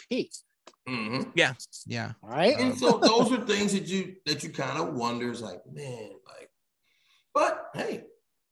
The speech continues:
Speaker 2: it's
Speaker 1: But it's, it's further than it has been, though.
Speaker 2: It has.
Speaker 1: I
Speaker 2: It's
Speaker 1: mean,
Speaker 2: gotten a lot
Speaker 1: 'cause
Speaker 2: better.
Speaker 1: we have, we have had Kofi as champion. We've had
Speaker 2: Mm-hmm.
Speaker 1: Big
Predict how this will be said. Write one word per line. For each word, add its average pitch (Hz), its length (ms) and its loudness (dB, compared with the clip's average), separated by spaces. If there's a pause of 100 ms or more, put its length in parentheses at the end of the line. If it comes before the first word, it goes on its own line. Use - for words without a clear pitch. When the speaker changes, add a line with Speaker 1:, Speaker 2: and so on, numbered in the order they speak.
(460)
Speaker 2:
it's 185 500 -2
Speaker 1:
But 214 100 10
it's, - 280 4
it's 214 160 4
further 240 340 4
than 247 180 4
it 247 200 0
has 190 360 -6
been, 139 200 -6
though. 113 100 -8 (520)
Speaker 2:
It 202 140 8
has. 190 180 6
Speaker 1:
I - 40 8
Speaker 2:
It's 151 60 8
Speaker 1:
mean, 156 80 10
Speaker 2:
gotten 156 100 8
a 139 40 2
lot - 60 6
Speaker 1:
'cause 170 160 8
Speaker 2:
better. 175 100 8
Speaker 1:
we 185 100 12
have, 196 240 6 (300)
we 165 120 4
have 185 180 6
had 170 180 4
Kofi 151 420 2
as 123 100 -8
champion. 135 400 -8
We've 107 120 -8
had 147 260 6
Speaker 2:
Mm-hmm. 139 80 6
Speaker 1:
Big 131 100 8